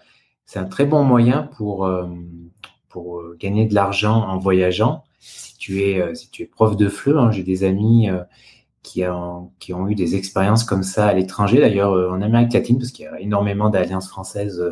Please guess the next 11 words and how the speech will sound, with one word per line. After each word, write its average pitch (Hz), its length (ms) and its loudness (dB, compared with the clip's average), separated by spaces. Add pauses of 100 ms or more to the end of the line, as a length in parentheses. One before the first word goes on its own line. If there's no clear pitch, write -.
en 113 100 -4
Amérique 101 360 -4
latine. 123 460 0 (680)
Euh, 92 300 -2 (140)
et, 110 280 6
euh, 90 800 -2
voilà, 87 180 -2
ils 101 140 2
avaient 85 160 -4
trouvé, 104 520 0
euh, 90 240 -2